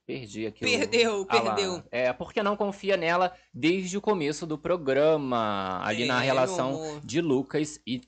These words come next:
Speaker 1: Kali?
Speaker 2: E aí, falando sobre essa relação, né, da, da, dos crias com a Jenny, é uma maneira de se fortalecer um pouquinho pra bater de frente.
Speaker 1: Exato.
Speaker 2: Mas é a Nádia que tem que se preparar pra essa formação de roça.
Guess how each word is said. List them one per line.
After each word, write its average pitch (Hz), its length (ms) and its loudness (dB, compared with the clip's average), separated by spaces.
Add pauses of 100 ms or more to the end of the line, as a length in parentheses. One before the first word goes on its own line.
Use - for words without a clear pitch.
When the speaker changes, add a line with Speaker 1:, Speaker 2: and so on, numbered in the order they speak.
(140)
Speaker 1:
Kali? 98 760 -2 (480)
Speaker 2:
E 269 120 -2
aí, 302 380 2
falando 247 560 0
sobre 208 560 0 (200)
essa 190 420 0
relação, 233 840 -2
né, 220 300 0
da, 196 320 -2
da, 175 540 0
dos 185 260 -6
crias 233 600 -2
com 254 260 -2
a 202 200 -2
Jenny, 233 560 0 (160)
é 196 120 -2
uma 277 160 -2
maneira 269 360 2
de 233 60 -8
se 349 220 -4
fortalecer 262 580 0
um 254 100 -4
pouquinho 262 440 -2
pra 269 160 0
bater 294 320 0
de 349 100 -8
frente. 208 600 -2
Speaker 1:
Exato. 90 420 -2
Speaker 2:
Mas 262 360 2
é 269 140 2
a 302 80 2
Nádia 254 420 0
que 254 140 -10
tem 247 160 -4
que 254 80 -12
se - 140 -10
preparar 214 560 0
pra 240 120 -2
essa 220 220 -2
formação 220 560 -4
de 233 100 -4
roça. 165 460 -4